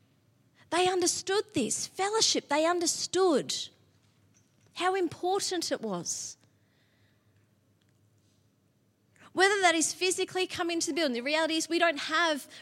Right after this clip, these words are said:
prayer three o'clock every day of the week like Temple did.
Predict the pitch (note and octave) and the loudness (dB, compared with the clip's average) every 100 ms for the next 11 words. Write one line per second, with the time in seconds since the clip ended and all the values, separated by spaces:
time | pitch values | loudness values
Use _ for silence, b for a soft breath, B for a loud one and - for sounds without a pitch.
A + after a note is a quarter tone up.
0 | B - D4+ D#4 E4 - D#4+ D#4 D4 - | B -4 2 2 2 -2 0 2 2 0
1 | D#4 - D4 D4 C#4 C4+ C4+ C4 B3+ B3 | -2 -2 -4 -2 -2 0 0 0 0 -2
2 | - - - - b b b b b b | -4 -12 -18 -20 b b b b b b
3 | b b A3+ C#4 C#4+ - - D#4 E4 C#4 | b b -2 0 0 -4 -2 0 0 0
4 | B3 F#3 - | -2 -2 -6